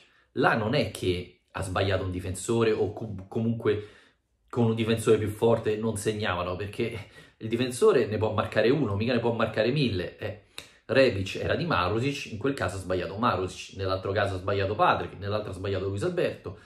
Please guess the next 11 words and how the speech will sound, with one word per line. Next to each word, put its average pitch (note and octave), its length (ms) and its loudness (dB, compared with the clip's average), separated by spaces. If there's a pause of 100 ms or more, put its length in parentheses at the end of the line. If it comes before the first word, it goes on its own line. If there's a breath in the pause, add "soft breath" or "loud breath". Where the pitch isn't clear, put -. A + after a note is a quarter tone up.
(320 loud breath)
altre A2 480 4
volte G#2+ 400 4
ha F2+ 40 -2
sbagliato G2+ 340 0
Acerbi, A#2 600 0
l'altra A2 360 -2
volta A2+ 280 2
ha G2 40 -4
sbagliato G2+ 380 0
Radu, A2+ 380 2
insomma G2 380 -4